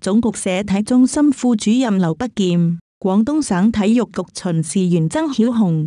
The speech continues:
廣東省旅遊局副局長黃志雄等主持揭幕禮。木球運動不受年齡、性別限制，將競技、休閒和健身融為一體，場地不受限制，運動規則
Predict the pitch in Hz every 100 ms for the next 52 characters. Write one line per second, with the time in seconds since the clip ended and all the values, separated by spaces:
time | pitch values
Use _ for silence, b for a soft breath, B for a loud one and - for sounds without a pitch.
0 | - _ 190 196 226 302 277 202 202 247
1 | 202 208 165 175 170 - 214 202 - -
2 | 175 233 220 170 - 247 208 190 180 180
3 | 233 - 190 233 214 170 - 226 220 208
4 | 180 165 156 160 165 - _ - 220 -
5 | 190 165 170 180 196 190 285 285 - 196
6 | 185 170 165 160 160 156 - _ - 240
7 | 226 208 156 180 175 185 196 190 190 -
8 | _ 294 294 285 196 180 175 165 156 156
9 | - _ 254 262 262 226 185 170 156 156
10 | 160 170 190 185 - 277 277 196 175 180
11 | 175 254 - 196 170 208 - _ - 208
12 | 185 196 190 247 302 214 190 202 190 180
13 | 190 190 190 _ _ 214 214 202 175 -
14 | 247 240 247